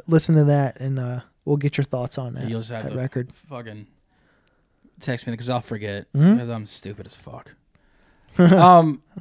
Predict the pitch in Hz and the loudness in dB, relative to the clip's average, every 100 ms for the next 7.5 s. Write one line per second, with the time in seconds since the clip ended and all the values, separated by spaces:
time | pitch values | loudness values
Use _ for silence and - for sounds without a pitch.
0 | - - 160 165 185 160 185 170 - - | -12 2 4 6 6 4 4 2 -2 -6
1 | 160 139 214 240 185 180 185 185 170 196 | -4 0 4 6 6 6 6 8 8 6
2 | 170 160 185 160 151 175 185 214 180 170 | 6 2 2 2 -2 -4 0 2 2 2
3 | 156 143 131 117 143 127 117 113 107 101 | 2 2 0 -2 -4 -4 -6 -6 -6 -10
4 | 92 - _ _ _ _ _ _ _ _ | -12 -16 _ _ _ _ _ _ _ _
5 | - 127 127 120 110 104 - _ _ _ | -4 0 0 -2 -4 -10 -16 _ _ _
6 | _ _ 131 120 117 117 113 110 - 113 | _ _ -8 -6 -6 -6 -6 -8 -10 -10
7 | 107 101 113 113 107 | -10 -10 -12 -10 -12